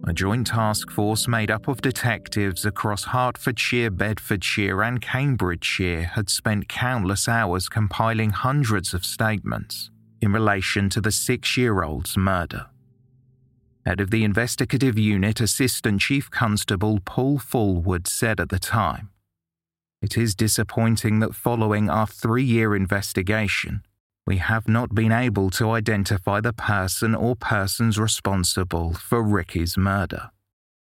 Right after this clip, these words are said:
However, although at this stage we have no further active lines of inquiry,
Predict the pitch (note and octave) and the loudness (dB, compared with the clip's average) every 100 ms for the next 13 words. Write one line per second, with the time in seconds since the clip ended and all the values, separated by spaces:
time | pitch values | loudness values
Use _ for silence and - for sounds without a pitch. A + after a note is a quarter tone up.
0 | _ _ _ _ - F2+ F2+ G2+ G#2+ G#2 | _ _ _ _ -2 2 0 0 0 0
1 | G2+ G2 A#2 G#2+ A2+ - A2 G2 G2 F#2+ | 0 0 0 2 0 0 0 0 0 0
2 | G#2+ G#2 A2+ A2+ A2 G#2+ G#2+ - A#2 B2+ | 0 2 2 0 2 0 0 0 0 2
3 | G#2+ A2+ A2+ - A2 F#2+ G2 G#2 G2+ G2+ | 2 2 0 0 -2 2 2 2 2 0
4 | F#2+ F2 F2+ A2+ A#2+ G#2 - - | 0 0 0 0 2 2 0 -10